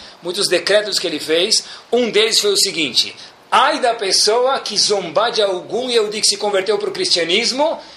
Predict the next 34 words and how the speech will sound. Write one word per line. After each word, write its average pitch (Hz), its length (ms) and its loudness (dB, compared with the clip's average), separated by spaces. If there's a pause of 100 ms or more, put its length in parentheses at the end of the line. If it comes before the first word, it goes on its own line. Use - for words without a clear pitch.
(100)
e 185 100 0
agora 180 300 2
está 196 220 0
de 165 120 -6
novo 190 240 0
se 196 120 0
comportando 160 580 -2
como 151 240 -4
um 143 40 -4
Yehudi." 127 400 -2 (640)
Por 202 180 2
quê? 170 320 0 (220)
Uma 131 120 0
pessoa 233 220 2
que 240 60 2
se 240 80 0
comporta, 220 460 0
que 185 420 -6 (200)
zombar 170 560 2
de 196 100 -2
algum 180 220 0
Yehudi 208 300 0
que 180 120 -6
teve 220 340 0
essa 165 600 0 (520)
ida 190 360 2
e 233 80 -4
volta, 214 640 2 (160)
essa 226 220 0
pessoa 226 420 2
não 233 160 -4
completa 196 460 0
a 185 40 -6
minyan. 135 400 -4